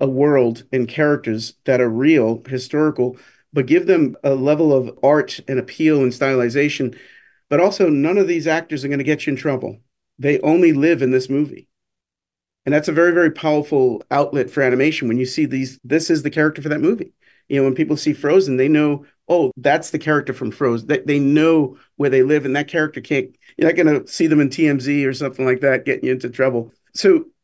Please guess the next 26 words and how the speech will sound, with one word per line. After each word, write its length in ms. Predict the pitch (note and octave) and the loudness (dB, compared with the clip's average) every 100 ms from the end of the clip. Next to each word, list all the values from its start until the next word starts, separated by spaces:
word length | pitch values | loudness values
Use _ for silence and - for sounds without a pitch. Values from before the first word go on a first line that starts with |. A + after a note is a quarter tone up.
| _ | _
this 320 | D3 D#3 G3 A#3+ | -2 2 2 0
is 180 | G3+ | -4
not 600 | E3 D#3+ E3 G#3 - - - _ _ _ C#3+ | -2 -2 0 0 -2 -8 -20 _ _ _ -4
a 80 | |
remake 400 | C3+ D#3 D#3 B2+ | 0 2 4 2
of 100 | B2 | 0
the 60 | A#2+ | -4
Jesus 320 | B2+ A#2+ A2 | -6 -6 -8
Film. 220 | - - _ _ _ - | -12 -16 _ _ _ -8
I 40 | A#2 | -2
wanna 140 | A#2+ | 0
make 200 | B2+ B2+ | 0 0
that 180 | C#3 C3 | -2 -2
clear. 300 | - - - _ _ _ _ _ _ - | -8 -12 -12 _ _ _ _ _ _ -4
This 340 | C3+ F#3+ G3 - | 2 2 0 -2
is 580 | D#3+ D3 C#3 C3 - - _ _ _ | 2 4 2 -2 -10 -16 _ _ _
a 60 | C3 | -8
different 360 | A#2+ D#3+ G#3 F#3+ | -4 -2 -2 0
product. 380 | D3 C#3+ D#3+ _ | -2 -2 -4 _
Is 180 | D3+ B2+ | -4 -2
it 140 | C3 | -2
utilizing 720 | A2+ C3 D#3+ F#3+ F3 F#3 G3 D3 | -4 2 6 6 4 2 0 0
the 100 | B2+ | -2
same 400 | D3 C#3+ D3 C#3+ | -2 0 0 -2
scripture? 540 | - D#3+ - F#3 - | -6 -6 -4 -4 -4
Absolutely. 680 | A2+ G#2 - G#2 - D2+ - | -4 -6 -6 -8 -8 -10 -14